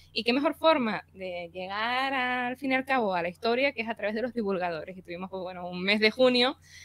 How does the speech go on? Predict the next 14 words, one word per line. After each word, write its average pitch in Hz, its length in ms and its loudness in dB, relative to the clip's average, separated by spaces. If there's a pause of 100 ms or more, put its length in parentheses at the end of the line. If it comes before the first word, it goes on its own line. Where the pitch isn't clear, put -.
(120)
muy 220 240 2
lleno 214 240 2
de 185 140 0
charlas 202 340 4
muy 196 140 0
interesantes, 202 680 0
pues, 165 140 -20
bueno, 170 240 -12
pues, - 120 -20 (100)
con 185 160 -10
Foro 175 200 -6
de 170 80 -4
la 185 80 -6
Historia, 233 640 0